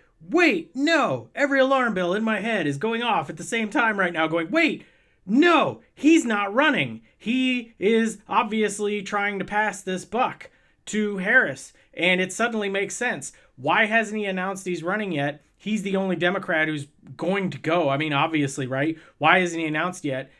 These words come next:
And then it, it all falls into place. The debt ceiling fight, right? If the debt ceiling fight blows up in his face, he wants to be able to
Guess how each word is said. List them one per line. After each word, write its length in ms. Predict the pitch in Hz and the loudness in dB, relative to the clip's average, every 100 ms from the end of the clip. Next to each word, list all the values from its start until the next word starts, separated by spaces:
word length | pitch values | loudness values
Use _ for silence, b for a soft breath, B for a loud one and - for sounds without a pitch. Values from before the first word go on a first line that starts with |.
| - | -8
And 160 | 165 | -2
then 120 | 180 | 0
it, 100 | 185 | 0
it 100 | 165 | 0
all 160 | 175 185 | 2 2
falls 300 | 185 190 175 | 0 -2 -2
into 160 | 175 143 | -4 -6
place. 380 | 208 170 135 b b | -4 -4 -6 b b
The 80 | 165 | -6
debt 300 | 160 208 226 | 0 -2 -2
ceiling 360 | - 165 143 123 | -4 -2 -2 -6
fight, 320 | 127 104 - b - | -10 -14 -16 b -4
right? 260 | 147 170 | 0 0
If 140 | 170 156 | 0 -4
the 60 | |
debt 260 | 156 233 277 | 0 0 0
ceiling 340 | - 262 240 | -2 -2 -2
fight 420 | 214 208 175 175 143 | -2 0 0 -2 -2
blows 300 | 165 214 208 | 0 2 0
up 140 | 196 | -4
in 80 | 208 | -4
his 160 | 156 | -6
face, 380 | - 254 196 190 B B | -4 -4 -4 -8 B B
he 160 | - 254 | -4 -2
wants 320 | 247 233 226 | 0 -2 -4
to 60 | 170 | -8
be 220 | 185 190 | -4 -2
able 480 | 226 220 185 180 B B - | 0 -2 -2 -4 B B -8
to 440 | 202 202 196 185 | -4 -2 -4 -6